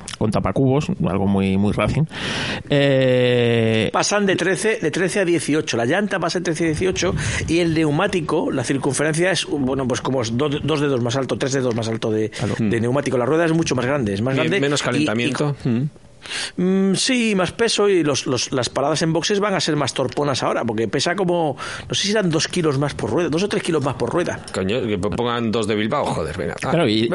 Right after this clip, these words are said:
Speaker 1: date cuenta que la, la, la propia rueda es el primer elemento de la suspensión, por lo tanto,
Speaker 3: Sí.
Speaker 1: eh, ahí varía completamente, eh, el comportamiento de los
Speaker 2: El
Speaker 1: coches.
Speaker 2: comportamiento,
Speaker 1: Eh,
Speaker 2: sí.
Speaker 1: el alerón delantero lo han, lo han
Speaker 3: Reducido.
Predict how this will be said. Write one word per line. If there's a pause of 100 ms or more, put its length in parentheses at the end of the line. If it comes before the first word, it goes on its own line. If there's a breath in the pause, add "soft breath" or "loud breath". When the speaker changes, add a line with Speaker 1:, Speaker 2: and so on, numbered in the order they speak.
(140)
Speaker 1:
date
cuenta (200)
que
la, (100)
la,
la
propia
rueda (180)
es
el
primer
elemento
de
la
suspensión,
por
lo
tanto, (280)
Speaker 3:
Sí.
Speaker 1:
eh,
ahí
varía (180)
completamente, (520 loud breath)
eh,
el
comportamiento
de
los
Speaker 2:
El
Speaker 1:
coches.
Speaker 2:
comportamiento,
Speaker 1:
Eh,
Speaker 2:
sí.
Speaker 1:
el
alerón
delantero
lo
han,
lo
han
Speaker 3:
Reducido.